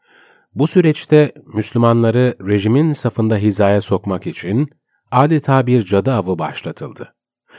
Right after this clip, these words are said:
Başörtülü öğrenciler ve öğretmenler okullara ve kamu alanına sokulmadı.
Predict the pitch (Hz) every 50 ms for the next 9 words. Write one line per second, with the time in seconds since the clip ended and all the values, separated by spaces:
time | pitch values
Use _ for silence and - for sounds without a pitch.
0 | - - - _ - - 107 120 - - 131 117 - 104 98 98 87 87 87 90
1 | 82 78 76 76 76 73 85 104 127 143 131 _ _ _ _ _ _ 98 110 110
2 | 107 107 104 107 101 92 - - 92 82 78 71 78 92 113 139 139 - _ _
3 | _ _ - 123 117 - - 123 120 127 123 131 147 156 139 117 110 113 110 107
4 | - - - 143 170 170 147 131 120 113 113 117 117 117 113 - - 98 - -
5 | 90 - - - 67 - - - -